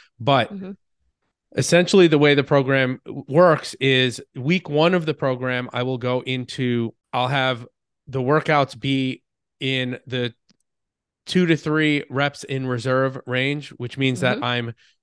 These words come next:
Speaker 1: two to three. I have, usually I say, like, two to three left in the tank, or I'm two to three reps away from failure. So what that means is I can only kind of picture myself doing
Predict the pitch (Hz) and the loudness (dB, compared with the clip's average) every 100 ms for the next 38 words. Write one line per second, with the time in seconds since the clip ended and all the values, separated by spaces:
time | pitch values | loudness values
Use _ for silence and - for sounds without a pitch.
0 | - - 160 143 147 143 143 _ _ 120 | -8 -2 0 0 0 -2 -2 _ _ -6
1 | 123 120 110 - 117 120 120 113 123 113 | -4 -4 -6 -8 -8 -2 -2 -2 -2 -2
2 | - 143 127 135 127 120 117 110 120 107 | -2 -2 -2 -2 -2 0 -2 -4 -8 -10
3 | - 143 143 151 - _ _ _ 131 127 | -4 0 0 -2 -10 _ _ _ 2 4
4 | 123 117 - _ _ - 135 123 165 151 | 4 2 -4 _ _ -4 -2 0 2 2
5 | 156 143 127 135 127 - 127 123 117 120 | 2 2 4 2 0 -6 -2 0 0 -4
6 | 107 - 123 104 95 101 120 113 113 120 | -8 -2 -2 -2 -6 -8 -4 -2 -2 -4
7 | 123 - 143 151 143 147 135 123 - 123 | -4 0 0 0 -2 -4 -4 -6 -6 -4
8 | 120 107 - _ _ 160 185 196 - 160 | -4 -6 -14 _ _ -4 -2 -4 -2 0
9 | 170 170 170 160 - _ _ 190 196 151 | 2 2 0 0 -4 _ _ -4 -2 -2
10 | 180 - 202 190 180 175 180 170 151 156 | -4 -2 -2 0 -2 0 -2 -2 0 0
11 | 170 175 | 0 -2